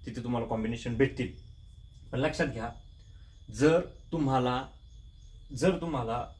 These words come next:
फ्लॉवरिंग अवस्थेमध्ये प्लॉट आलेला आहे, जीवाणूजन्य करपा त्रास देतोय, फ्रुटिंग अवस्थेमध्ये प्लॉट चाललेला आहे, तर हे कॉम्बिनेशन टाका.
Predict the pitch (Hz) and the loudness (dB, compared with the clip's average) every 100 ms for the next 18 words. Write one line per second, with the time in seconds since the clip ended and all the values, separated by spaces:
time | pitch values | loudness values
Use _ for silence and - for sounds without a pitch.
0 | - 123 131 139 139 135 120 113 113 113 | -6 2 4 4 2 0 -2 -4 -2 -4
1 | 107 110 110 110 110 110 117 113 110 107 | -2 -2 -2 -2 -2 0 -2 0 -2 -4
2 | 107 107 117 - 123 123 113 110 110 107 | -4 -4 -6 -4 0 2 0 -4 -2 -4
3 | - 120 135 131 127 113 110 107 110 - | -4 -2 2 2 2 -2 -2 -2 -4 -2
4 | 107 107 104 - - - - 127 123 123 | -6 -6 -8 -10 -14 -18 -6 0 2 2
5 | 123 127 120 110 110 | 0 0 -2 -4 -4